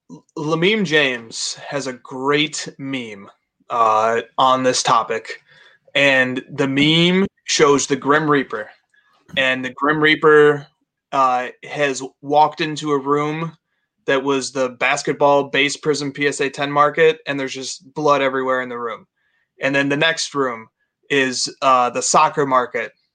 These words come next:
and the Grim Reaper has already visited that room, and there's blood everywhere in that room. And then the third room, I think it was maybe vintage basketball or something, one, one of the other cards that experienced a,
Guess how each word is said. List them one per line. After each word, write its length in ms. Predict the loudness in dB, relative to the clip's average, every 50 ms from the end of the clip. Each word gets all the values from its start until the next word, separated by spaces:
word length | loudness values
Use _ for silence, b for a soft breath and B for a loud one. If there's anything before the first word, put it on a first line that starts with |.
| _ _ -4
and 260 | -4 -4 -2 -4 -6
the 100 | -6 -6
Grim 240 | -4 -2 -2 0 0
Reaper 280 | 0 0 2 0 0
has 160 | 0 0 0
already 280 | 0 2 2 2 2 0
visited 420 | 0 0 0 0 0 -4 -2 -2
that 200 | 0 0 0 0 -2
room, 280 | -4 -4 -6 -8 -14 -14 -12
and 160 | -10 -8 -6
there's 140 | -8 -8 -10
blood 540 | -12 -10 -2 2 4 4 4 4 0 -2 -8 -2 0
everywhere 300 | 2 4 6 6 6 6
in 80 | 4 2
that 160 | 2 0 0
room. 280 | 0 -2 -4 -6 -8 -14 b b b b b b b b b b _ -4
And 160 | -2 0 2
then 380 | 2 2 2 2 0 -2 -4 -6 -8 -6
the 140 | -6 -6 0
third 340 | 4 6 6 6 6 4
room, 420 | 2 2 2 2 0 -2 -4 -6 -10 -14 _ _ _ _ -8
I 100 | -6 -2
think 280 | 0 0 -2 0 0
it 140 | -2 0 0
was 200 | 0 -2 -4 -6
maybe 280 | -4 -4 -2 -2 -2 -2
vintage 400 | -2 -2 -2 -2 -4 -8 -4 -2
basketball 580 | 0 0 0 0 -2 -6 -2 0 0 0 2
or 80 | 0 -2
something, 540 | -4 -4 -6 -6 -4 -6 -6 -4 -4 -6 -8 -8
one, 240 | -2 0 2 2 2 0 -2
one 240 | 0 2 4 4 4
of 80 | 2
the 160 | 2 2 2
other 580 | 4 4 4 4 4 2 2 2 0 -2 -4 -6 _
cards 340 | 0 2 4 4 2 0 -2
that 100 | -6 -8
experienced 840 | -8 -10 -10 -8 -6 -6 -4 -4 -6 -8 -10 -10 -12 -12 -14 -16 -16 _
a, 160 | -6 -6 -6